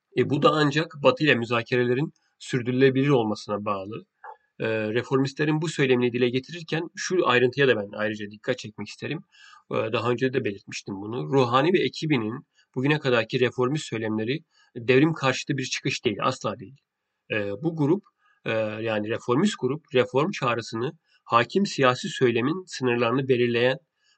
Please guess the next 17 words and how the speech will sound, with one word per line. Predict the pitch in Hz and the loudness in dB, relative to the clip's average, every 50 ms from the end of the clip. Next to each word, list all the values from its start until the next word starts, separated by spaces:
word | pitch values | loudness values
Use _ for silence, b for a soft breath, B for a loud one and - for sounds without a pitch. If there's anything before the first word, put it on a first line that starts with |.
| _ - | _ -8
parametrelerin | - 123 120 120 123 117 - - 123 123 127 135 151 180 | -4 -2 0 2 2 0 0 0 0 2 4 2 2 0
içinden | - - - - 120 123 127 | -2 -4 -6 -2 2 2 2
yapıyor. | 117 107 98 - _ - - - _ _ - | 2 2 -2 -6 _ -20 -20 -20 _ _ -10
Yani | 107 104 104 107 | -10 -8 -8 -10
İran | - - - - 131 131 123 107 104 107 _ _ _ _ _ | -10 -10 -4 0 2 2 2 2 -2 -6 _ _ _ _ _
devrimine | - 104 107 104 107 113 123 123 - | -6 -6 -4 -4 -2 -2 -2 -4 -4
aykırı | 113 110 107 107 - - 135 131 | -6 -10 -10 -10 -8 -8 -6 -4
asla | 131 127 - - 123 104 104 | -4 -6 -6 -6 -8 -8 -8
bir | - | -10
şey | - - 117 120 | -12 -10 -10 -10
söylemiyor. | 117 - - 107 104 107 104 104 101 123 151 - _ _ _ b b b b b | -10 -8 -8 -6 -4 -4 -4 -6 -6 -8 -10 -10 _ _ _ b b b b b
Örneğin, | 156 165 165 156 131 120 120 - 135 - | 2 4 6 6 4 4 2 -2 -4 -4
e, | 135 131 | -2 0
Ruhani'nin | 120 110 123 127 123 123 139 139 131 131 135 156 208 220 - b b b b b | 2 2 2 2 4 4 4 6 6 4 2 -2 -4 -6 -12 b b b b b
siyasi | b - - - 135 127 127 131 - 208 190 | b -10 -2 2 4 6 6 6 4 2 2
anlayışına | 147 123 117 113 107 - - 110 98 | 2 2 2 0 -2 -4 -6 -6 -6
göre | 101 104 113 110 107 104 107 - | -6 -4 -2 0 0 0 -2 -2